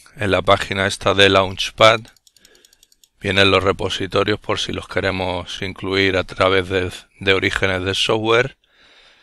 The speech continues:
para las diferentes versiones. Hay repositorios para todas, Raring, Quantal, Precision, Eric.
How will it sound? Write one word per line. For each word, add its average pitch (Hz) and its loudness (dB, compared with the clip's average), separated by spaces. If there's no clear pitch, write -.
para 92 4
las 90 4
diferentes 95 -2
versiones. 107 -2
Hay 92 4
repositorios 95 -4
para 92 2
todas, 110 2
Raring, 101 2
Quantal, 101 0
Precision, 95 -6
Eric. 101 -4